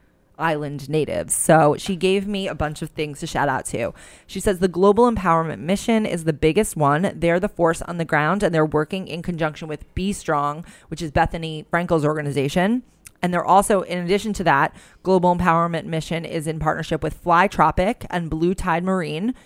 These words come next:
so that they can get there by air and sea. So go to global empowerment mission dot org. Um, if you want to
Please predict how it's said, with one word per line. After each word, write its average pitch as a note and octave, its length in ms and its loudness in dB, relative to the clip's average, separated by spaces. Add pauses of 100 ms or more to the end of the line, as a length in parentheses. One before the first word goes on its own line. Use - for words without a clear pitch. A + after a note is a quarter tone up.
(180)
so - 160 -8
that D#3 100 0
they D#3 120 -2
can E3 120 -8
get D#3+ 200 -2
there E3 160 0
by D#3 180 0
air D#3 160 -4
and D#3 160 -6
sea. C#3 320 -4
So D3 460 0 (240)
go D#3+ 160 0
to D#3 120 2
global E3+ 400 4
empowerment F3 380 4
mission E3+ 320 -2
dot E3 240 4
org. D3+ 380 2 (440)
Um, D#3 240 -2
if - 180 -6
you F#3+ 100 -2
want F#3+ 300 2
to E3 520 2